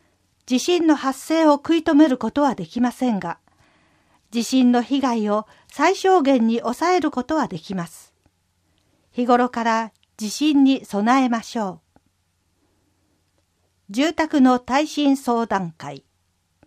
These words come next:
七月二十一日木曜日、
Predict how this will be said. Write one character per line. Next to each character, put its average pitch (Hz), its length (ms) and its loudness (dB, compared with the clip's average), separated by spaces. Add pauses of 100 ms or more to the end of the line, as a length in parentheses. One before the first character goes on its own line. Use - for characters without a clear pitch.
(640)
七 - 280 -8
月 294 260 0
二 277 180 4
十 220 240 0
一 202 280 -4
日 208 460 -6
木 226 280 -2
曜 220 320 0
日、 - 160 -20